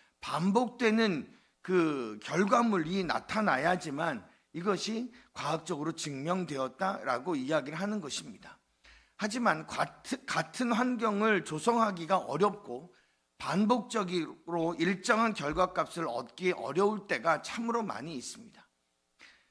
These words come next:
예를 들어서 이순신 장군이 어떤 분이었는지 과학적으로 증명할 길이 없습니다. 한글은 세종대왕이 만들었는지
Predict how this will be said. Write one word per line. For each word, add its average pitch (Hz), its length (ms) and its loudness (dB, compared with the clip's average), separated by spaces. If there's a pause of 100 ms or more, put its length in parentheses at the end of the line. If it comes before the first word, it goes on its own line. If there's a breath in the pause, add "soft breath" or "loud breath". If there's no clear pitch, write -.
(540 loud breath)
예를 180 300 2
들어서 127 600 -6
이순신 254 640 2
장군이 147 460 -6
어떤 202 440 -4
분이었는지 139 1040 -8
과학적으로 190 800 -4
증명할 139 580 -6
길이 139 220 -8
없습니다. - 640 -12 (920 soft breath)
한글은 190 760 0
세종대왕이 214 920 2
만들었는지 151 1080 0